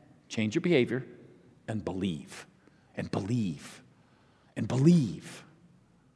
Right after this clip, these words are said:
That changes all of the backwards look. That changes all of, of the present rejection.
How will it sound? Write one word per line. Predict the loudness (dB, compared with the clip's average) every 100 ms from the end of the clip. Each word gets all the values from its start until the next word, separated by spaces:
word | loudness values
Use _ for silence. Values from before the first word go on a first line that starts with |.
| _ _ _
That | 0 4
changes | 6 4 4
all | 8 8 8
of | 6
the | 4
backwards | 4 4 4 2 2 2
look. | 0 0 -12 -18 -20 _ -20 -20 -20 -4 0
That | 6
changes | 8 8 8
all | 8 10 12 12 12 10 10
of, | 8 8
of | 4 4
the |
present | 2 4 6 8 6
rejection. | 6 6 4 4 -6 -6